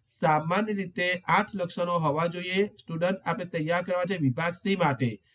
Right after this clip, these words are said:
તો સારા વિક્રેતામાં કયા લક્ષણો હોવા જોઈએ? તો વ્યક્તિત્વ, સખત પરિશ્રમ, આત્મવિશ્વાસ અને આત્મનિયંત્રણ, ઈમાનદારી, વસ્તુ જ્ઞાન અને ભાષા જ્ઞાન, વિનોદ વૃત્તિ,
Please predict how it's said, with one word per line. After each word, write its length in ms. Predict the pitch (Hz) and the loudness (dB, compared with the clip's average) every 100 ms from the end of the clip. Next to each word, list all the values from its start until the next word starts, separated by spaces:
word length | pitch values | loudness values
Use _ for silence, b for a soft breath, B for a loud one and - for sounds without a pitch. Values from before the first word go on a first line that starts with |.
| b b | b b
તો 80 | 175 | -2
સારા 360 | 165 160 180 220 | 2 4 4 2
વિક્રેતામાં 640 | 208 190 185 185 180 175 | 0 -4 -4 -2 -2 -2
કયા 220 | 180 208 | 2 2
લક્ષણો 380 | 214 196 196 196 | 2 -2 -2 0
હોવા 200 | 180 180 | 2 2
જોઈએ? 200 | 175 185 | 0 -4
તો 160 | 175 156 | -4 -2
વ્યક્તિત્વ, 720 | 151 - 180 175 180 190 226 b b _ | -4 -4 -10 -10 -2 -2 -2 b b _
સખત 440 | - 165 - 170 - | -4 -4 -2 -4 -2
પરિશ્રમ, 600 | - 156 175 - 180 202 226 _ _ - | -2 0 0 -2 2 2 0 _ _ -4
આત્મવિશ્વાસ 880 | 147 - 165 170 165 - 175 202 208 - | -4 -2 -2 -2 -6 -2 2 2 0 -6
અને 200 | 160 156 - | -4 -4 -2
આત્મનિયંત્રણ, 920 | 156 - 175 170 170 175 175 180 202 - _ - | -4 -2 -4 -2 -2 -2 0 0 0 -4 _ -4
ઈમાનદારી, 760 | 143 156 175 175 175 196 226 b b b - | 0 0 0 2 2 0 -2 b b b -2
વસ્તુ 400 | 151 - 185 185 | -2 -2 -6 -8
જ્ઞાન 280 | 180 185 208 | -2 0 0
અને 300 | - 156 160 | -2 -4 -4
ભાષા 460 | 131 135 131 175 175 | 0 0 0 0 0
જ્ઞાન, 340 | 175 180 190 202 117 | 0 0 0 -4 -4
વિનોદ 420 | 120 139 175 170 | 0 2 0 -2
વૃત્તિ, 560 | 175 160 - 196 226 | -10 -8 -4 -2 -4